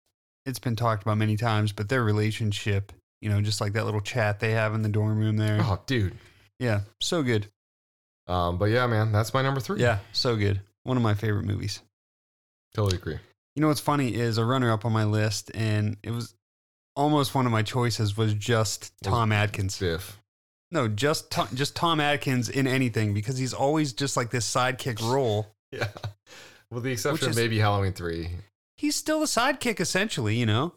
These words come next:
Speaker 1: Him
Speaker 2: Yeah.
Speaker 1: and Ellie.
Speaker 2: Ellie, yeah.
Speaker 1: And then, like, The Fog.
Speaker 2: Ah.
Speaker 1: This. Just, uh, fucking Maniac Cop.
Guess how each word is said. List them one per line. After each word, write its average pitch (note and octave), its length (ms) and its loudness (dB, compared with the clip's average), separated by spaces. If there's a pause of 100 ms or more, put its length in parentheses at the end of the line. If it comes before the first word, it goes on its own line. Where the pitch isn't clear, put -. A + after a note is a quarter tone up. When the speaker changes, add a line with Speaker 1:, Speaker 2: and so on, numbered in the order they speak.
(160)
Speaker 1:
Him D3+ 160 0
Speaker 2:
Yeah. D#3 40 2
Speaker 1:
and C3 280 0
Ellie. A#2 400 0 (240)
Speaker 2:
Ellie, D2 340 -8
yeah. D#2 220 -10 (920)
Speaker 1:
And B2+ 140 -2
then, B2 160 0
like, G#2+ 220 0
The A2+ 100 -6
Fog. G#2 540 0 (1200)
Speaker 2:
Ah. B2 220 -16 (500)
Speaker 1:
This. G#2+ 600 -2 (280)
Just, A#2 260 -8 (600)
uh, A#2 180 2
fucking A2+ 380 0
Maniac A#2 460 2
Cop. G#2 400 -2